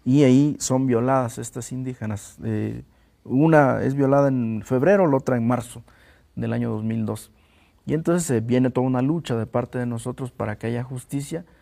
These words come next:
No la hubo aquí en el, en el país. Nos fuimos a la Comisión Interamericana, la Corte Interamericana, este, falla a, este, a favor de Valentina y, y de Inés, y, este, re-, eh,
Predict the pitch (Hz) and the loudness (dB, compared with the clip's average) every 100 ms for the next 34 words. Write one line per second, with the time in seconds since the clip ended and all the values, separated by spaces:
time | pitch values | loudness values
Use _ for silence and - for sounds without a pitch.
0 | _ - 113 127 131 120 139 127 113 107 | _ -6 2 4 6 4 2 -2 -6 -8
1 | - 123 117 104 101 - 107 104 - 113 | -8 -6 -6 -6 -8 -10 -8 -8 -6 -4
2 | 160 160 117 104 120 123 117 110 107 110 | -2 -4 -8 -8 -6 -4 -4 -8 -10 -12
3 | - _ _ _ _ 110 110 107 120 120 | -18 _ _ _ _ -6 -4 -4 -4 -4
4 | 123 120 120 127 139 156 135 110 117 120 | -4 -4 -4 -2 0 0 0 -2 -4 -4
5 | 123 123 123 120 117 117 120 120 117 107 | -6 -4 -4 -4 -4 -2 0 -2 -4 -6
6 | 107 - 107 101 110 117 _ _ _ _ | -10 -10 -8 -6 -6 -12 _ _ _ _
7 | - 131 139 147 247 - - 107 107 - | 2 4 6 2 -6 -10 -6 -4 -6 -8
8 | - 104 101 110 107 117 113 110 110 113 | -8 -6 -4 -4 -4 -2 -2 -2 -4 -4
9 | 117 117 104 104 113 113 113 120 131 170 | -4 -4 -6 -8 -8 -4 0 0 0 -2
10 | - - _ _ _ 117 131 147 151 - | -6 -20 _ _ _ 0 2 2 0 -4
11 | 104 101 - 110 107 107 113 110 113 120 | -8 -8 -10 -8 -8 -8 -8 -8 -8 -12